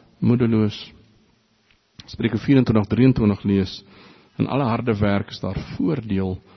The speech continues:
maar 'n blote gepraat lei net tot gebrek." Leer jou kinders om hard te werk, moet nie die een voortrek nie. Daardie een wie jy voortrek, dis hy of sy vir wie die lewe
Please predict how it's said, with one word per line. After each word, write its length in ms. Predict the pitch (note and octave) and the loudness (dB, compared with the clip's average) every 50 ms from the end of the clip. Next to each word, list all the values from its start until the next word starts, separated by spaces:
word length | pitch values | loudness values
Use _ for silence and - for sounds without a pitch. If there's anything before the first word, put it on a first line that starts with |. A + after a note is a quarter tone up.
| - - - - _ _ _ _ _ _ | -20 -20 -20 -20 _ _ _ _ _ _
maar 160 | - F#2+ F#2 | -10 -8 -8
'n 100 | F2+ E2 F2 | -8 -10 -6
blote 380 | - G#2+ A#2 D3 D#3+ - G3+ | -2 -2 0 0 -2 -2 -6
gepraat 720 | D#3 - F3+ - - - - G#2 G2 G2 G2 - - - - - - - - - - - - - | -6 -6 -6 -6 -2 2 2 2 2 0 -2 -4 -6 -6 -8 -8 -8 -10 -12 -14 -16 -18 -16 -12
lei 300 | - G2+ F#2 F#2+ G2+ G#2+ | -10 -6 -2 0 2 2
net 340 | A2 A2+ A2 A2 G#2+ - _ | 2 2 2 0 -2 -2 _
tot 460 | - G2+ F#2 - - - - - - - - _ _ _ _ _ _ _ _ _ | 2 2 2 2 -2 -8 -12 -10 -10 -12 -16 _ _ _ _ _ _ _ _ _
gebrek." 800 | - - - - G2+ - - G#2 G2+ G2 - - - - - - _ _ _ _ _ _ _ _ _ _ - | -18 -10 -8 -6 -6 -4 -4 -6 -6 -8 -10 -12 -16 -16 -18 -20 _ _ _ _ _ _ _ _ _ _ -6
Leer 340 | - F2+ F2 F2+ F#2+ G2+ G#2+ | -4 -2 0 2 2 4 4
jou 120 | A#2 A#2 A2+ | 4 2 2
kinders 420 | - - C3+ C3 C#3+ D#3 D#3 - - - - | 2 0 0 2 2 0 -2 -4 -6 -10 -12
om 140 | A#2 A2+ F#2+ - - | -14 -14 -12 -8 -6
hard 160 | G#2 - - | -6 -4 -4
te 80 | - A#2 | -2 0
werk, 460 | G#2 A2 A2+ A2+ G#2+ - - - - - - - - - - _ _ _ _ | 0 2 2 0 0 -2 -6 -14 -14 -14 -18 -20 -20 -20 -20 _ _ _ _
moet 140 | - G2+ G2+ | -10 -8 -6
nie 80 | G2+ A2 | -6 -4
die 120 | - - C3+ | -4 -2 -2
een 100 | C#3 - - | -4 -4 0
voortrek 600 | - E3 D#3 C#3+ - - - D3 C#3 C#3 C#3 - - | 2 4 4 4 2 0 0 0 0 0 0 -4 -4
nie. 140 | D3+ D#3 D3 - - _ _ _ _ _ _ _ _ _ - - _ _ _ _ - | -4 -4 -6 -8 -14 _ _ _ _ _ _ _ _ _ -20 -20 _ _ _ _ -4
Daardie 320 | G2 F#2 G2 A2 A#2+ C3 A#2+ | -2 0 0 0 0 0 0
een 140 | B2 B2 | 0 0
wie 140 | B2 A#2 G#2+ | 0 0 -2
jy 40 | G#2 - - - | -2 -4 -6 -4
voortrek, 720 | - C#3+ C3+ C3+ - - B2+ B2+ B2+ C3+ D3 - - - - - - - - | 0 0 0 0 -2 -4 -2 -2 -2 -2 -4 -6 -10 -16 -20 -20 -20 -18 -14
dis 140 | - A#2 - - | -14 -12 -10 -8
hy 140 | - F2+ G#2+ A#2+ | -6 -4 -4 -4
of 100 | A2+ G2 | -4 -6
sy 280 | - - - B2+ A#2+ A#2+ A#2 A#2+ A#2+ - _ _ _ _ _ _ _ _ _ _ _ _ _ _ _ - | -8 -8 -6 -4 -2 -2 -2 -4 -4 -8 _ _ _ _ _ _ _ _ _ _ _ _ _ _ _ -12
vir 100 | - F#2 | -6 -4
wie 80 | F#2+ G2 G2 | -2 -2 -2
die 80 | F#2 F2+ | -2 0
lewe 340 | F#2 G#2 A#2 A#2+ A#2 A#2 | 2 4 4 6 6 4